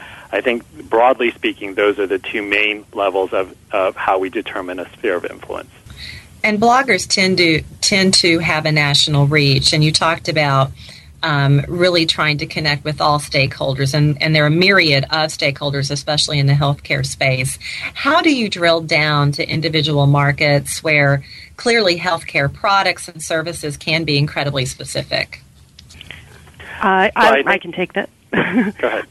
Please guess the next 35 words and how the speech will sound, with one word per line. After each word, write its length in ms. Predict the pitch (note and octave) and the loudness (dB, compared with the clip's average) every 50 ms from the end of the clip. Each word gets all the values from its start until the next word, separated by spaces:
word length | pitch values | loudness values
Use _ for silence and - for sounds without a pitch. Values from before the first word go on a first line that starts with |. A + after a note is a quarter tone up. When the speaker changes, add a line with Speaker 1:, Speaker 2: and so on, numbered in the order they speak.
| - | -4
Speaker 3:
Um, 420 | - F#3 G#3+ G3 F#3+ F#3 F3+ F3+ E3+ - - - - - - | -2 0 2 2 2 2 0 -2 -6 -10 -14 -16 -10 -4 0
I 100 | C4+ D4 | 0 0
think 220 | - E4 D#4+ D#4 | 2 0 -2 0
that, 260 | - C#4 B3 - - | 0 0 0 0 0
uh, 40 | - | 0
as 440 | G#3+ G#3+ G#3 G3+ - - G#3 G3+ E3+ | 2 2 2 2 2 2 2 0 0
you 60 | G3 | 2
mentioned, 400 | G#3 G#3 G3+ G3+ A3 G#3 F#3+ F3+ | 0 0 0 0 0 0 0 0
the, 180 | F3+ F3+ E3+ - - | 0 0 -2 -4 -10
the, 240 | D#3+ F#3+ G3 G#3 F#3+ - - - - - - - | -12 -8 -6 -6 -6 -8 -12 -20 -20 -20 -14 -8
it's, 200 | - A3+ - - - - - - | -6 -6 -6 -6 -8 -10 -8 -8
it's 220 | - F#3 - - | -8 -10 -8 -8
about, 500 | G3+ F3+ E3+ G3 F#3+ F3+ F#3 F3+ - - - - | -8 -4 -2 0 2 2 0 0 -4 -6 -6 -2
uh, 200 | F#3+ F3+ E3+ D#3+ D#3 _ _ _ - | -2 0 -2 -2 -6 _ _ _ -8
the 140 | E3 E3 D#3 | -6 -6 -4
myriad 420 | D#3+ F3 F3 F3 F3 E3 E3 D#3+ | -2 0 2 4 4 4 2 2
of 120 | D#3+ D3 - - - - - - | 0 -4 -8 -14 -18 -18 -10 -4
stakeholders 560 | - F#3 E3+ - - F3+ D#3+ D#3 E3 D#3+ D3+ - | -4 -4 -4 -2 -2 -2 0 0 0 -2 -2 -2
out 300 | - G3 F#3 F#3 F#3 - | -2 0 0 0 -2 -2
there, 360 | - F3+ E3 D#3+ D#3+ D#3+ D#3 - | -2 0 0 2 2 2 0 0
and 360 | - F#3+ F3 E3+ E3 D#3+ E3 - - - - - - - | -2 0 0 2 2 0 -2 -6 -10 -16 -16 -14 -10 -10
if 160 | G3+ - - | -8 -4 0
you're 140 | G3 F3+ F3+ | 0 0 2
looking 360 | F#3 G#3 G#3 - G#3+ G3+ F#3+ | 2 2 2 2 0 -2 -2
to 160 | - - F#3+ | -2 -4 -2
really 400 | F3+ F3+ F#3 F#3 F#3 F#3+ F3+ F3 | 0 2 4 4 4 4 2 2
narrow 360 | E3+ F3 F3 F3 F3 E3+ E3+ E3 | 2 4 4 4 4 2 2 0
down 460 | D#3+ F3+ E3+ E3+ E3+ E3+ E3 E3 E3+ | 0 2 2 4 4 4 4 2 0
on 340 | - - E3 D#3+ D#3+ D#3 D#3 | -2 -2 -2 -2 -2 -2 -4
physicians, 720 | - - F3 D3+ - A#3+ B3+ - - G3 F3+ E3+ E3 E3+ E3+ - - - - - - - | -8 -10 -8 -4 0 0 0 2 2 0 0 0 0 -2 -4 -8 -12 -18 -18 -18 -14 -8
you 140 | - G3 F#3 | -4 -2 0
might 240 | F3+ F3 E3+ - - | 2 2 0 0 0
want 180 | F3+ F3+ F3 | 0 0 2
to 120 | E3+ E3+ D#3+ | 2 0 0
look 300 | E3+ F#3 F3+ F3+ - | 2 2 2 2 0